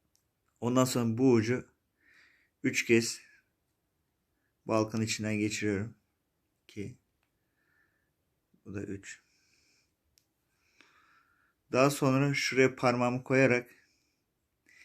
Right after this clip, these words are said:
diğer ucuna bir, iki, üç kez geçiriyorum.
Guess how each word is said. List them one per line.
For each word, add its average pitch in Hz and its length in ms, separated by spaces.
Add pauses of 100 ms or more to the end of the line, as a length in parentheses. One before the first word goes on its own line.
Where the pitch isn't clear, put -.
(800)
diğer 139 240
ucuna 113 580 (1300)
bir, 110 420 (1500)
iki, - 480 (2250)
üç - 180
kez 110 200
geçiriyorum. 113 680